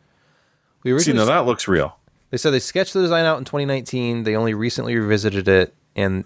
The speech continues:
Speaker 1: they made a massive custom punch and die to form the four-inch radius bends. It's hard to describe what this looks like. It's, it's two pieces of metal, and they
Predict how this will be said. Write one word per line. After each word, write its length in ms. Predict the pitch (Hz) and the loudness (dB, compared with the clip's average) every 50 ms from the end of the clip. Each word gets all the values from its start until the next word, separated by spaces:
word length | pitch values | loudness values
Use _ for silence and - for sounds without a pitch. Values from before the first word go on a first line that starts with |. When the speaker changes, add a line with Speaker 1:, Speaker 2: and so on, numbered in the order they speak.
| - - | -8 -4
Speaker 1:
they 160 | 107 104 98 | 0 0 2
made 260 | 98 101 101 98 98 | 2 2 0 0 0
a 120 | 101 101 95 | 0 -2 -2
massive 680 | 92 95 98 104 113 127 - - 135 131 117 - - _ | 0 0 2 2 2 2 0 0 0 -2 -2 -2 -8 _
custom 520 | - - 131 123 - - - 131 120 110 - _ | -4 -2 -2 -2 -2 -4 -4 -4 -4 -4 -8 _
punch 400 | - - 123 123 120 - - - | -2 -2 0 0 0 -4 -10 -8
and 260 | - 117 104 101 92 | -6 -6 -4 -6 -4
die 420 | - 107 104 107 104 98 92 92 90 | -2 0 2 4 4 2 2 0 -2
to 120 | - - 95 | -6 -8 -12
form 320 | - - 104 101 98 95 | -8 -4 -2 -2 0 0
the 60 | 92 - | -4 -6
four-inch 600 | - - - 117 117 120 - 127 113 104 - - | -8 -8 -4 -2 -2 0 -2 -2 -6 -6 -8 -6
radius 420 | 101 101 104 104 104 101 92 - | -4 -2 -2 0 -2 -4 -4 -8
bends. 720 | - 92 - - 90 90 85 - - - - - - - - _ _ _ _ _ _ _ _ _ _ _ _ _ _ _ _ _ _ _ _ _ _ _ _ _ _ _ | -12 -8 -4 -2 -2 -2 -2 -6 -8 -14 -16 -20 -20 -20 -20 _ _ _ _ _ _ _ _ _ _ _ _ _ _ _ _ _ _ _ _ _ _ _ _ _ _ _
It's 80 | - - | -2 0
hard 140 | 202 214 | 2 2
to 60 | 190 165 | 2 2
describe 420 | 139 - - 139 120 110 98 92 | 0 0 2 4 4 4 4 2
what 100 | 107 - | -2 -4
this 180 | - 92 - - | -4 -6 -4 -2
looks 200 | 95 85 - - | -4 -4 -2 -2
like. 160 | 80 78 78 | -4 -4 -4
It's, 380 | - - - - - - - - - | -6 -8 -10 -10 -10 -10 -10 -6 -6
it's 480 | 110 98 - - - - - - - _ _ _ _ _ _ _ _ - - | -4 -4 -4 -6 -8 -8 -8 -10 -14 _ _ _ _ _ _ _ _ -10 -6
two 120 | - 131 | -6 -4
pieces 360 | - - 123 120 - 117 104 | -2 -2 -4 -2 -2 -4 -4
of 100 | 98 90 | -4 -4
metal, 480 | 92 92 98 101 92 90 82 82 85 - _ _ _ _ _ _ _ | 0 2 2 2 4 2 0 -2 -4 -8 _ _ _ _ _ _ _
and 420 | - 98 90 90 90 90 85 85 - _ _ _ _ _ _ _ _ _ _ _ _ _ _ _ _ _ _ _ 110 _ - | -6 -4 -2 -2 -2 -4 -6 -8 -12 _ _ _ _ _ _ _ _ _ _ _ _ _ _ _ _ _ _ _ -20 _ -4
they 340 | - 98 90 87 87 87 90 | -2 0 0 2 0 0 -2